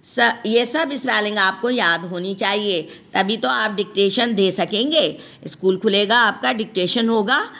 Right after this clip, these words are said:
तो आपको स्पेलिंग याद होगी तो आप डिक्टेशन दे सकेंगे।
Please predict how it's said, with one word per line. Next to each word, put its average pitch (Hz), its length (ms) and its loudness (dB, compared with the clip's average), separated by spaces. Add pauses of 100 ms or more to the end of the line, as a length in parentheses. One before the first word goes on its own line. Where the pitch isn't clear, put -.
(220)
तो 226 60 -2
आपको 185 400 0
स्पेलिंग 196 500 -2
याद 196 220 2
होगी 220 240 -4
तो 285 100 -2
आप 180 240 0
डिक्टेशन 185 600 -2 (380)
दे 190 200 4
सकेंगे। 165 540 -4